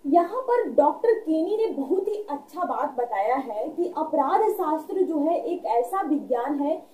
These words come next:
कि जो कि अपराध के कारण, रीजन, उसका विश्लेषण मीन्स की एनालिसिस करना and उसका निवारण मीन्स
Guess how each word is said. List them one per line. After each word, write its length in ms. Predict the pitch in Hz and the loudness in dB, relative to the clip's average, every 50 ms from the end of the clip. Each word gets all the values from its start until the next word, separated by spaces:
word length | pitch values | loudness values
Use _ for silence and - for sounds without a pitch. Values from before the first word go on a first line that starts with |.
| - _ - | -12 _ 8
कि 100 | 370 359 | 8 10
जो 260 | - - 381 392 440 | 10 10 8 6 6
कि 320 | 440 453 453 466 480 - - | 6 8 8 8 8 6 2
अपराध 500 | 311 294 294 302 302 285 285 339 403 415 415 | -2 0 2 4 4 4 4 6 6 8 8
के 360 | 427 427 - 370 392 415 427 427 - - - - _ - | 8 6 6 4 4 4 2 2 -2 -8 -18 -20 _ -4
कारण, 420 | - 311 294 294 294 302 339 370 415 453 - - - - - _ _ _ _ _ _ - | 0 2 4 6 8 8 6 6 4 -2 -4 -6 -12 -20 -20 _ _ _ _ _ _ 0
रीजन, 640 | 285 339 285 302 311 311 320 285 - 381 427 440 440 - - - | 4 8 10 10 12 12 10 10 8 6 4 4 2 -4 -4 -2
उसका 280 | - 339 - - 403 403 | 0 0 0 0 0 0
विश्लेषण 720 | 277 269 330 277 - - 294 320 320 302 - 415 427 403 | 2 4 4 4 4 2 2 2 2 0 0 -4 -4 -2
मीन्स 260 | 381 370 370 349 277 - | -2 -2 -2 -2 -2 -2
की 100 | - 330 | -4 -4
एनालिसिस 720 | - - 277 277 294 294 285 262 277 285 - 415 427 427 | -4 -2 0 0 2 2 2 2 0 0 0 0 0 0
करना 480 | - 415 403 381 392 403 427 440 - - - - - - 427 | 2 0 0 2 2 0 -2 -2 -6 -12 -20 -18 -6 -2 -2
and 140 | 453 440 - | -2 -2 -2
उसका 260 | - 311 - - 392 381 | -4 -4 -4 -4 -2 2
निवारण 520 | 349 339 330 285 302 294 294 349 403 403 381 | 4 4 6 6 6 4 4 4 2 0 -2
मीन्स 200 | 381 370 277 | -2 -4 -4